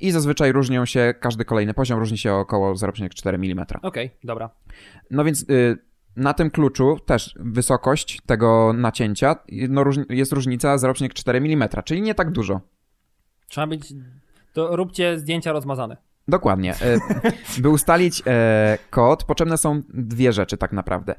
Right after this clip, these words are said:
Speaker 1: W-, gdzie są nacięcia, czyli jak daleko od tego m-, miejsca, w którym trzymamy klucz, jak daleko zaczynają się nacięcia,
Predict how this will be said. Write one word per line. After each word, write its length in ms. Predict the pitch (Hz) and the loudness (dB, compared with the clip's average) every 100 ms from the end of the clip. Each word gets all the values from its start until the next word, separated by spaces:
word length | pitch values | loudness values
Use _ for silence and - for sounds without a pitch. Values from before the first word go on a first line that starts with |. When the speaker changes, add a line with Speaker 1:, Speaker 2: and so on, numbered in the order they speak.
| - _ - | -12 _ -20
Speaker 1:
W-, 120 | - | -10
gdzie 340 | 127 107 147 143 | -8 0 2 4
są 180 | 131 | 2
nacięcia, 640 | 117 110 117 104 117 127 180 - | 0 -2 -2 -2 -2 -2 -4 -4
czyli 280 | 135 123 135 | 0 4 4
jak 200 | 156 127 | 4 2
daleko 420 | 120 127 - 120 | 0 0 -2 -2
od 180 | 120 - | -4 -4
tego 180 | 113 | -2
m-, 240 | 113 110 117 | -2 -2 -2
miejsca, 340 | 123 123 123 | -2 -2 -6
w 40 | - | -6
którym 240 | 123 110 | -4 -4
trzymamy 360 | - 123 117 107 | -2 -2 -2 -2
klucz, 440 | 127 123 170 - - - - | 0 2 0 -6 -16 -14 -2
jak 200 | 123 123 | 0 2
daleko 460 | 120 113 - 113 | 2 2 2 0
zaczynają 420 | 113 - 120 104 | 0 -2 -2 -2
się 280 | 104 110 104 - | -2 -2 -2 -4
nacięcia, 600 | 101 107 98 110 127 | -4 -4 -2 0 0